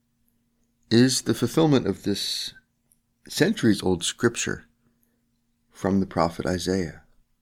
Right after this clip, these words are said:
that you are the one who is anointed by the Lord,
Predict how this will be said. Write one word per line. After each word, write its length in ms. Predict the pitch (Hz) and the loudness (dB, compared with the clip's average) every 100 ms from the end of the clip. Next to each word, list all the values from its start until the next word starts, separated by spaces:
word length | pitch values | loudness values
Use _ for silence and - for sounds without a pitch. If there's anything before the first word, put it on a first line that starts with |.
| _ _ _ _ _ _ _ _ _ _ _ _ _ _ | _ _ _ _ _ _ _ _ _ _ _ _ _ _
that 100 | 92 | 2
you 180 | 107 147 | 6 8
are 80 | 131 | 8
the 120 | 98 | 6
one 400 | 87 104 82 78 _ _ _ _ - | 4 2 0 -4 _ _ _ _ -18
who 300 | 95 104 98 - | -6 -4 -4 -4
is 140 | 90 | -2
anointed 460 | 95 95 113 104 85 | 0 2 2 0 -2
by 140 | 87 | -2
the 120 | 85 | 0
Lord, 380 | 85 90 85 85 | -2 -2 -4 -8